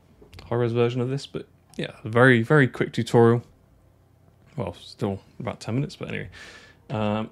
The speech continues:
then the next one we'll mo-, start bringing in to split with fill, which we're bringing in our second light.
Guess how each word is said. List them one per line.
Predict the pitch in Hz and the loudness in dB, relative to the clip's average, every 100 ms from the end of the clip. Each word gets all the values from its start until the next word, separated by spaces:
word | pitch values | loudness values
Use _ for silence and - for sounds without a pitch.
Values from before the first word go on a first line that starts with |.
| _ | _
then | 156 151 | -2 -2
the | 160 | -2
next | 151 - | -6 -4
one | 151 | -2
we'll | 139 | 0
mo-, | 135 139 | 0 -2
start | - 127 113 - - | -4 -4 -4 -6 -4
bringing | 113 110 107 | 0 0 0
in | 104 | -2
to | 101 107 | -4 -10
split | - 113 | -12 -14
with | - | -16
fill, | - 104 - | -10 -8 -8
which | - - | -12 -10
we're | - | -8
bringing | - - | -6 -8
in | - - - _ _ _ _ - | -10 -14 -20 _ _ _ _ -8
our | 139 | -4
second | - 165 104 90 | -4 -4 -4 -6
light. | 90 - | -8 -12